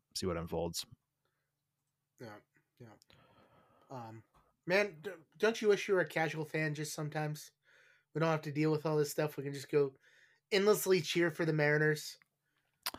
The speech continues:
Speaker 1: Endlessly cheer, carefree, don't have to think about this team constantly and the headaches that it causes
Speaker 2: <laughs>
Speaker 1: us. Yeah,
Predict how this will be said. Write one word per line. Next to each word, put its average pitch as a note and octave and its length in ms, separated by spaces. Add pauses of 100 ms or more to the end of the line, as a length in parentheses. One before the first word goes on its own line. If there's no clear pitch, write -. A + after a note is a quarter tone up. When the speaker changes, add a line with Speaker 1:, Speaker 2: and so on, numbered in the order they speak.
(720)
Speaker 1:
Endlessly C#3+ 440
cheer, C#3 540
carefree, C#3+ 840
don't C3+ 160
have C3+ 160
to - 80
think B2+ 160
about C3 160
this B2+ 120
team C3 200
constantly B2+ 680
and A#2+ 180
the A#2 180
headaches A#2+ 380
that B2 100
it A#2 60
causes B2 440
Speaker 2:
<laughs> - 0
Speaker 1:
us. - 560 (120)
Yeah, E3 220